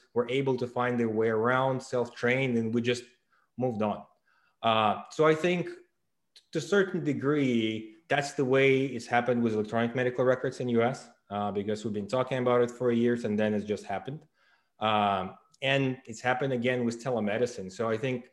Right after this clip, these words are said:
that's a pattern. Unfortunately, in the healthcare, we like to talk, we like to over-engineer and over-prepare, and we just need to rip the bandage,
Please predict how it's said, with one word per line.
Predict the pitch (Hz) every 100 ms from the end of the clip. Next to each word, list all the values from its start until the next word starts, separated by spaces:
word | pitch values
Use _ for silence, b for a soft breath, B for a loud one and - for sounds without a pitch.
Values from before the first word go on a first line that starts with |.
| _ _ _ _
that's | 120 135
a | 131
pattern. | 135 135 98 - _
Unfortunately, | 104 - 139 139 139 127 127 127 123 120
in | 110
the |
healthcare, | 107 120 - 147 143
we | 120
like | 110 110 107
to | -
talk, | 104 110 123 -
we | 110
like | 104 104 104
to | 110
over-engineer | 110 107 107 104 104 104 104 117 117
and | 104
over-prepare, | 101 98 - 95 117 127 190 - B B B
and | 123 127 123 127 -
we | 131
just | 135 131
need | 135 120
to | 123 113 107 -
rip | 113 117
the |
bandage, | 113 123 135 147 160 -